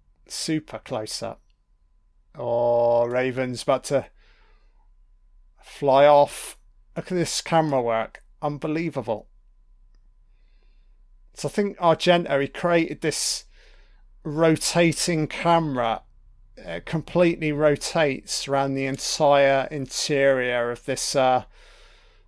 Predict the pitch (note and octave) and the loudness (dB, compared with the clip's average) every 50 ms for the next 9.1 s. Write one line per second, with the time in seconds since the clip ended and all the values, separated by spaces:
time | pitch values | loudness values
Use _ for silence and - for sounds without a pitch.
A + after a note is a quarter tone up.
0 | _ _ _ _ _ _ _ - F3 E3 - - - - F#3 F3 - - - F#3+ | _ _ _ _ _ _ _ 0 2 2 2 0 0 0 0 0 2 2 4 6
1 | F#3 F#3+ G3+ - - _ _ _ _ _ _ _ _ _ _ _ _ _ _ _ | 6 6 4 0 -4 _ _ _ _ _ _ _ _ _ _ _ _ _ _ _
2 | _ _ _ _ _ _ _ _ _ _ _ _ _ _ _ _ _ _ - C#3+ | _ _ _ _ _ _ _ _ _ _ _ _ _ _ _ _ _ _ -10 -4
3 | D3 D#3 D#3 D3 D3 C3+ - - - - - E3+ E3+ E3+ E3 E3 E3 D#3 D#3+ D#3+ | 0 4 6 6 4 4 2 -2 -4 -4 -2 2 4 4 4 4 4 2 2 0
4 | D3+ D3 C3+ C#3+ C#3+ C#3 C3 - - - - - B2 - - - C3+ C3+ C3 C3+ | 0 2 2 4 4 4 2 0 -4 -10 -10 -10 -10 -10 -6 -2 0 0 0 0
5 | B2+ - D#3 D3 C#3 C3+ C3 B2+ B2 - - C3 B2+ B2 B2 B2+ C3 B2+ C3 - | -2 -2 0 0 2 2 0 -2 -4 -8 -8 -4 -2 -2 -2 0 -2 -2 -2 -2
6 | - D3 C3+ B2+ C3 - - - C#3 A#2+ - - - - C#3+ C#3+ C#3+ - - - | 0 0 2 2 0 -2 -4 -6 -6 -6 -8 -8 -6 -4 -4 -4 -4 -6 -8 -6
7 | D#3+ D3+ - - - - - - - _ _ _ _ - C3+ - - G3+ - - | -6 -6 -6 -8 -12 -12 -14 -16 -20 _ _ _ _ -16 -8 -6 -6 -6 -4 -2
8 | - - E3 B2+ A#2 - - - D3 C3+ B2+ B2 B2 B2 - - - D#3+ C#3+ B2 | -2 0 0 -2 -2 -6 -6 -4 -4 -2 -2 -4 -4 -6 -6 -6 -4 -2 -2 -2
9 | A#2 A2 | -4 -6